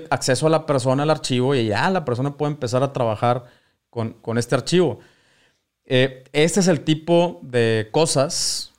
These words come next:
que, eh, por, o sea, que tenemos que hacer para tener una, una mayor organización. De hecho,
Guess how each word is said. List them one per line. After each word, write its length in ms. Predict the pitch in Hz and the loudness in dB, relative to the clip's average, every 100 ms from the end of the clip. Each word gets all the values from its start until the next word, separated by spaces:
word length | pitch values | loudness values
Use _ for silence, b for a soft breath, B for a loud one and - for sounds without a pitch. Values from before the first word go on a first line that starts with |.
| _ _ _ | _ _ _
que, 580 | - 120 117 113 - _ _ _ _ _ | -2 2 4 2 -2 _ _ _ _ _
eh, 320 | 123 120 - _ _ _ _ | -12 -12 -12 _ _ _ _
por, 300 | - 135 - - | -6 -6 -6 -14
o 100 | 135 | -4
sea, 380 | 131 123 127 - | 0 2 0 -2
que 80 | 180 | -2
tenemos 520 | - 131 151 190 190 | 0 2 4 2 2
que 120 | 190 | 0
hacer 480 | 165 151 180 262 - _ | 2 2 0 -2 -12 _
para 240 | - 123 120 | -2 0 0
tener 200 | 120 127 | 0 2
una, 300 | 147 143 147 | 2 0 0
una 220 | 127 135 | -2 2
mayor 220 | 135 120 | 4 4
organización. 560 | 127 127 107 92 104 113 | 2 0 -2 -6 -4 0
De 80 | |
hecho, 560 | 131 131 170 175 170 - | 0 2 2 2 -4 -18